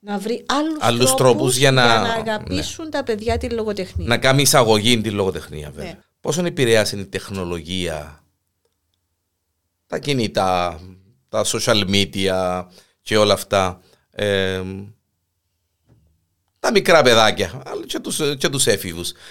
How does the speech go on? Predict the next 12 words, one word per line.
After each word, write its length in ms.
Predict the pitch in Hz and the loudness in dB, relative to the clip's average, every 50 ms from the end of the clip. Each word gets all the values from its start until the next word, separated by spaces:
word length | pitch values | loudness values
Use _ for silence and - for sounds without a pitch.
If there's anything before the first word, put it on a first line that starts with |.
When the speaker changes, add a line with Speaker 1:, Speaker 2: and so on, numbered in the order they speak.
| - _ _ | -20 _ _
Speaker 2:
ε, 300 | - - 104 104 101 104 - | -4 -2 0 0 0 -2 -2
αρνητική 1000 | - 104 98 101 104 104 95 87 95 73 - - 123 139 143 147 147 143 139 - - | -2 -4 -2 -2 -2 -2 -2 -2 -6 -8 -6 -2 -2 0 0 0 -2 -4 -6 -6 -6
η, 440 | 131 131 131 131 131 131 131 127 127 127 127 127 127 123 123 123 123 123 120 - _ _ - - - _ - | -6 -6 -4 -4 -6 -6 -8 -8 -8 -8 -8 -10 -10 -12 -12 -14 -16 -18 -20 -20 _ _ -20 -20 -20 _ -6
ο, 100 | - 131 131 131 - - - | -4 -4 -2 -2 -2 -2 0
ο 40 | |
επηρεασμός, 840 | - 147 139 147 151 147 151 151 151 143 151 175 180 180 165 - - | 2 2 2 2 2 4 6 6 4 4 2 0 0 0 0 0 -2
η 360 | - - 165 165 160 156 156 151 147 147 147 143 139 135 131 | -4 -8 -8 -8 -6 -8 -8 -8 -8 -8 -8 -10 -10 -10 -12
Speaker 1:
Εντάξει, 240 | 135 175 - - | -16 -18 -16 -14
όσον 200 | - 170 - 214 | -12 -12 -10 -8
αφορά 240 | 220 233 226 208 190 | -10 -8 -8 -8 -8
την 260 | 190 220 214 220 208 | -8 -6 -8 -6 -6
εκπαίδευση, 920 | 190 170 147 - - - 165 165 170 160 160 - - - 160 156 147 - | -8 -8 -10 -12 -12 -12 -10 -8 -8 -8 -8 -10 -10 -10 -10 -12 -12 -14